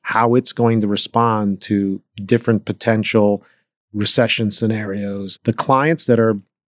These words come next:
best positioned are the ones that understand where the levers are in their businesses and are able to flex them.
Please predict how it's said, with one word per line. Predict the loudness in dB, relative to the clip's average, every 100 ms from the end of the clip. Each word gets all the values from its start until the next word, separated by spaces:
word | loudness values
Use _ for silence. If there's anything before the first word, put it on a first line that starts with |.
| 0
best | 0 2 2
positioned | 4 4 4 2 2
are |
the | 4
ones | 4 4 4
that | 2 0 -2
understand | 2 4 4 2 2 2 2 4
where | 4 6 4 0
the | 0 4
levers | 4 4 2 2
are | 2 0 2
in | 2
their | 4
businesses | 2 2 -2 -4 -8 -10 -12 -6
and | 0
are | 2 2
able | 2 0 -2
to | -4 -6
flex | 0 0 0 -4
them. | -6 -12